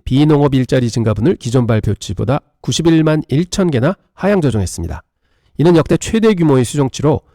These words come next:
당초 알려졌던 것보다 미국 고용시장이 훨씬 냉각됐음을 시사합니다.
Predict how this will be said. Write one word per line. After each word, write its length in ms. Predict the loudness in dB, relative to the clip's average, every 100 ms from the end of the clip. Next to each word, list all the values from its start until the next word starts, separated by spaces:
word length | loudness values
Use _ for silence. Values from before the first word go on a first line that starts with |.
| _
당초 240 | -6 0 2
알려졌던 540 | 4 4 2 0 0
것보다 380 | -2 -2 0 0
미국 320 | 0 0 -2
고용시장이 440 | 0 0 0 0 0
훨씬 340 | -2 -2 -4
냉각됐음을 960 | -2 -2 -2 -4 -2 -4 -2 -2 -2 -4
시사합니다. 520 | -4 -2 0 -2 -6